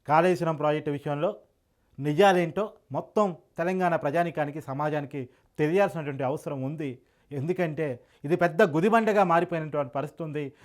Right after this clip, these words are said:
దీనికి వడ్డీలు కట్టడానికే తెలంగాణలో ఇప్పుడున్న బడ్జెట్లో దాదాపు టెన్ పర్సెంట్ బడ్జెట్ కేటాయించాల్సి వస్తుంది. కాబట్టి నేనేమంటున్నానంటే, ఖచ్చితంగా నిజ నిజాలు ప్రజలకు తెలియాల్సినటువంటి అవసరం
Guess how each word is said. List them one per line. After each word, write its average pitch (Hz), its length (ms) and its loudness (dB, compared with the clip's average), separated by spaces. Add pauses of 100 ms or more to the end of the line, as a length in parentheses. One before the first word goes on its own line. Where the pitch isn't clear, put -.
(140)
దీనికి 190 260 4
వడ్డీలు 170 300 4
కట్టడానికే 196 500 0
తెలంగాణలో 165 500 0 (340)
ఇప్పుడున్న 185 380 0
బడ్జెట్లో 180 460 0 (100)
దాదాపు 165 260 -2 (120)
టెన్ 160 200 -4
పర్సెంట్ 175 280 -6
బడ్జెట్ 156 240 -8
కేటాయించాల్సి 151 540 -6
వస్తుంది. 143 380 -8 (380)
కాబట్టి 233 360 4 (320)
నేనేమంటున్నానంటే, 185 920 0 (320)
ఖచ్చితంగా 196 540 0 (120)
నిజ 175 160 0 (180)
నిజాలు 196 340 2
ప్రజలకు 170 340 -2
తెలియాల్సినటువంటి 147 540 -4 (280)
అవసరం 190 360 2